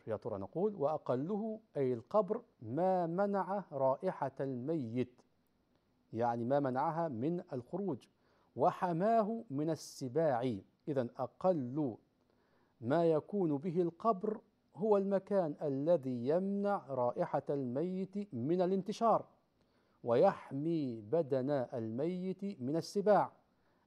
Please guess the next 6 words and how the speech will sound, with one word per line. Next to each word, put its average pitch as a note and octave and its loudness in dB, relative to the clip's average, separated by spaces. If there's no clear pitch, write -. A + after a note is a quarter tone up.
أما G3 2
عن E3 4
أكثره D3+ -4
فلا D3+ 4
حد D#3 -2
لأكثره. A#2 0